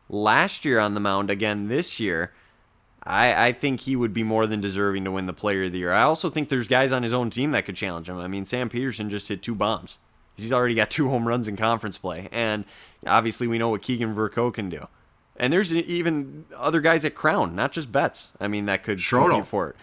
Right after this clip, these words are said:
Speaker 1: Yep.
Speaker 2: He's
Speaker 1: I
Speaker 2: already
Speaker 1: mean,
Speaker 2: got four bombs, I think, this season.
Speaker 1: y-, you already know he's,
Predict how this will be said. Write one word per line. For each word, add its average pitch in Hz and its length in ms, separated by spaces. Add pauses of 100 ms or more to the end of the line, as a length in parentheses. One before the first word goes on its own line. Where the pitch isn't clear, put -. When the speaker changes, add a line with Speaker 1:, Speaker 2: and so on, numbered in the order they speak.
Speaker 1:
Yep. 131 300 (160)
Speaker 2:
He's 117 160
Speaker 1:
I 131 40
Speaker 2:
already 135 160
Speaker 1:
mean, 131 80
Speaker 2:
got 127 80
four 135 240
bombs, 135 300
I 117 80
think, 113 220
this 110 160
season. 127 300
Speaker 1:
y-, 95 60
you 123 160
already 151 360
know 147 220
he's, 123 180